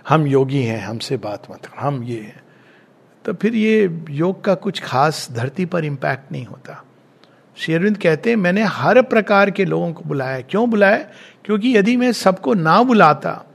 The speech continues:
तो इस तरह के मनुष्यों की समस्या अधूरी रह जाती है। कई बार लोग ऐसे कहते हैं कि, अरे, हमने डाइनिंग रूम में देखा, उस साधक को देखा, वो प्लेट में इतना खाना लेकर के।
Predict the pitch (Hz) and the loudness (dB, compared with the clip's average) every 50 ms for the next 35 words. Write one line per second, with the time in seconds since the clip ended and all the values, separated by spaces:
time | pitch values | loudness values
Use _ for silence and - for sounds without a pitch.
0 | _ _ _ _ - _ _ _ - - 220 - - - - 226 214 202 - - | _ _ _ _ -20 _ _ _ -2 2 2 2 2 0 2 2 2 2 4 2
1 | 277 285 294 277 - 269 190 190 202 202 208 - - 240 214 - 269 247 - - | 4 4 4 2 0 2 2 2 2 2 2 0 0 -2 -2 0 -2 -2 0 0
2 | 185 160 160 165 147 - - 202 202 - - 151 151 180 185 190 220 214 175 139 | -2 0 0 -2 -2 -2 -2 -2 -2 0 0 0 0 0 0 0 0 -2 -2 -2
3 | 139 139 147 - 127 - - - - - _ _ _ _ _ _ _ _ _ _ | -2 -4 -6 -8 -10 -12 -18 -20 -20 -20 _ _ _ _ _ _ _ _ _ _
4 | _ _ _ _ _ _ _ _ _ _ _ _ _ _ _ _ _ _ - 233 | _ _ _ _ _ _ _ _ _ _ _ _ _ _ _ _ _ _ -8 -4
5 | 285 311 311 285 254 226 226 220 208 185 165 - 226 - - 175 143 131 - - | -2 0 2 2 4 6 6 8 6 4 2 0 -4 -2 -2 -2 -2 -4 -4 -6
6 | 151 135 131 123 - - 175 160 - - - _ _ _ _ _ _ _ _ _ | -6 -6 -6 -10 -8 -8 -8 -8 -8 -12 -20 _ _ _ _ _ _ _ _ _
7 | _ _ _ _ _ _ _ _ - 147 156 175 165 143 135 156 165 165 160 139 | _ _ _ _ _ _ _ _ 0 4 6 6 6 6 4 0 0 0 0 2
8 | 123 139 139 143 147 143 139 147 147 139 131 135 127 135 127 127 127 135 - - | 2 2 2 2 -2 -4 -4 -6 -6 -6 -8 -8 -8 -10 -10 -8 -8 -10 -10 -10
9 | - - - _ _ _ _ _ _ _ _ - - - - - 170 131 123 120 | -12 -18 -20 _ _ _ _ _ _ _ _ -8 -6 -6 0 0 2 2 2 0
10 | 143 156 151 - 151 139 127 123 123 - - - - - - _ _ _ _ _ | -2 -4 -4 -4 -4 -4 -4 -6 -6 -8 -10 -10 -10 -14 -20 _ _ _ _ _
11 | _ _ - 156 170 180 180 175 156 175 156 165 170 170 170 165 165 170 165 160 | _ _ 4 6 8 8 8 8 6 4 4 6 6 6 4 2 2 2 2 2
12 | 156 143 160 156 151 151 143 - - 135 139 135 143 139 131 127 131 127 - 123 | 2 2 2 4 4 2 2 0 -4 -4 -4 -2 -2 -2 0 -2 -2 -4 -6 -8
13 | 120 - - - | -8 -10 -16 -16